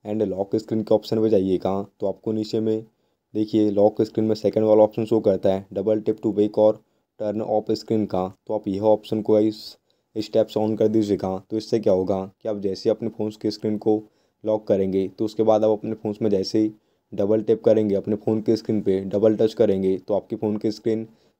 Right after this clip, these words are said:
चालू हो जाएंगी, टर्न on हो जाएंगी।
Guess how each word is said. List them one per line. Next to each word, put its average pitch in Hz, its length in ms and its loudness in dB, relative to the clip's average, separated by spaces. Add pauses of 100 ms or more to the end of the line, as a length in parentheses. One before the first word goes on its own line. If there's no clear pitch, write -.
चालू 107 260 -2
हो 113 200 -2
जाएंगी, 95 440 -4 (340)
टर्न 107 200 -4
on 110 300 -4
हो 113 120 -2
जाएंगी। 95 420 -2